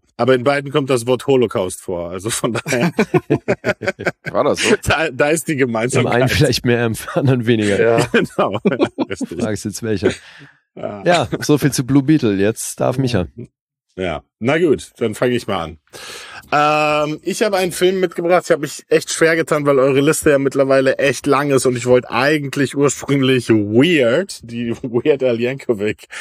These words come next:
Speaker 1: Story mitbringen, aber den hattet ihr ja schon besprochen,
Speaker 2: Mhm.
Speaker 1: deswegen
Speaker 3: Mhm.
Speaker 1: konnte ich den nicht machen. Ich hab den, ich möchte aber kurz sagen, ich habe den jetzt neulich im Flieger geguckt und habe lange nicht mehr so einen witzigen Film gesehen. Ich habe mich total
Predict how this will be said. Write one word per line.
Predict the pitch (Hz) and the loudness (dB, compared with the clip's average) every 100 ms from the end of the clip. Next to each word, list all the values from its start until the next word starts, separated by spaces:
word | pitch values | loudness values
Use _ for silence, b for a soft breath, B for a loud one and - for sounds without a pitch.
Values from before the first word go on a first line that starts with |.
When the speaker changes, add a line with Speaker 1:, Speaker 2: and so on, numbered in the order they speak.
| B B B | B B B
Speaker 1:
Story | - - 120 107 104 117 | -10 2 4 6 4 2
mitbringen, | 117 110 - 98 107 123 | 2 -2 -2 0 0 0
aber | 117 110 | -2 -2
den | 110 104 | -4 -4
hattet | 135 131 101 | -6 -4 -6
ihr | 104 | -2
ja | 101 | -4
schon | - 101 | -6 -14
besprochen, | - 95 113 85 | -14 -8 -6 -6
Speaker 2:
Mhm. | |
Speaker 1:
deswegen | 95 101 98 95 | -6 -2 0 -2
Speaker 3:
Mhm. | |
Speaker 1:
konnte | 104 | -6
ich | - | -10
den | 104 | -12
nicht | 98 | -10
machen. | 127 123 | -8 -6
Ich | 120 | -6
hab | - | -6
den, | 113 104 | -8 -8
ich | |
möchte | 117 117 | -8 -6
aber | 107 101 | -6 -4
kurz | 123 107 | -6 -2
sagen, | 113 110 | -4 -4
ich | |
habe | 117 | -8
den | 110 107 | -10 -8
jetzt | 107 95 | -8 -8
neulich | 110 113 110 | -6 -6 -6
im | 101 | -12
Flieger | - 120 131 123 | -12 -8 -2 -2
geguckt | 113 - 120 _ B B B B | -2 -8 -10 _ B B B B
und | 113 | -14
habe | 90 - | -14 -12
lange | 95 98 113 117 | -4 -2 -2 -4
nicht | 104 | -8
mehr | 110 98 | -8 -6
so | 101 | -8
einen | 95 | -8
witzigen | 104 - 90 | -10 -8 -10
Film | 90 104 101 | -8 -10 -8
gesehen. | 87 95 | -8 -10
Ich | 92 | -12
habe | |
mich | 92 | -14
total | - 85 110 95 92 | -16 -14 -8 -6 -6